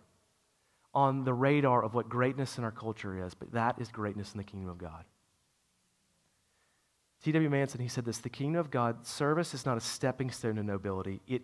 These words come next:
is nobility, the only kind of nobility that is recognized." And that's the path that so few want to walk. That is the path of the kingdom of God.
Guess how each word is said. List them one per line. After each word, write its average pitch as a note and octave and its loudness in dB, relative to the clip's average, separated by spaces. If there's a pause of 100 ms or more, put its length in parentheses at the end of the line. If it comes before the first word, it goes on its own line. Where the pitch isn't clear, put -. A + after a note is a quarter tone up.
is B2 0
nobility, F#2+ -6 (1040)
the C3 -4
only C3 0
kind B2 0
of A#2 -4
nobility G2+ -4
that G2+ -6
is F#2 -8
recognized." F2 -12 (1300)
And B2+ -6
that's C#3+ -2
the - -8
path G2+ -6 (1400)
that C3 -6
so D3+ -2
few C#3 -2
want G#2+ -4
to F#2+ -4
walk. F2+ -8 (1400)
That G#2+ -6
is G2+ -8
the G#2+ -14
path G#2+ -4
of G#2 -12
the G2+ -16
kingdom G2 -8
of F2+ -12
God. D#2+ -8